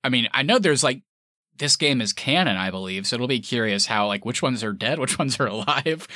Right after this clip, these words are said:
Like, is the Grand Inquisitor involved? I don't know. Uh, also, the big mystery they keep teasing with this game is the character that they've showed that, like, Cal at some point, I guess, discovers in, like, some, like, derelict building and is inside a Bacta tank, and then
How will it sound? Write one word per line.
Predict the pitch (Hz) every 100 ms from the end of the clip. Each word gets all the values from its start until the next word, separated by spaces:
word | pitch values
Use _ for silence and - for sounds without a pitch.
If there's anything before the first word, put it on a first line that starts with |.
| - -
Like, | 131 120
is | 127
the | 110
Grand | 117 147 160
Inquisitor | 147 143 151
involved? | 147 143 147 143
I | 120
don't | 120
know. | 113 120 - - -
Uh, | - 127 123
also, | 147 175 -
the | 151
big | 135 147
mystery | 139 151 - 151
they | 139
keep | 127 147 -
teasing | 147 139 143
with | 139
this | 139 -
game | 135 131 127 -
is | 120 127 123 -
the | 131
character | 117 131 123 120 131
that | 123 113
they've | 123 117
showed | - 120 120
that, | 117
like, | 107 107 -
Cal | - 107 110 117 -
at | -
some | 131 117
point, | 104 117 104
I |
guess, | 107 107 - - _ _ _ _
discovers | 156 131 - - 135 123 139 127 131 - - - _ -
in, | 131
like, | 113 98
some, | - 123 123 117
like, | 101 117 104
derelict | 120 120 117 123 117 - 123 104
building | 110 117 127 120
and |
is | 110
inside | - 127 113 - 117
a | 110
Bacta | 101 101 107 120
tank, | 117 123 123 127
and | 110
then | 104 101